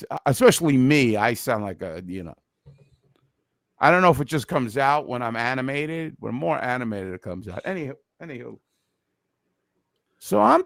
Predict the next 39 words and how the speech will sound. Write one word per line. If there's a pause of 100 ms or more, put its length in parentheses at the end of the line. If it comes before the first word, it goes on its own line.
thinking,
you
know, (400)
it
makes
a
lot
of
sense
because
then (360)
now
you
got
the
second
line. (240)
You
got
Panarin, (520)
Tarasenko.
Tell
me
what
you
guys
think
about
this.
I
mean,
you
know, (480)
as
a
rental. (640)
Now,
Saint
Louis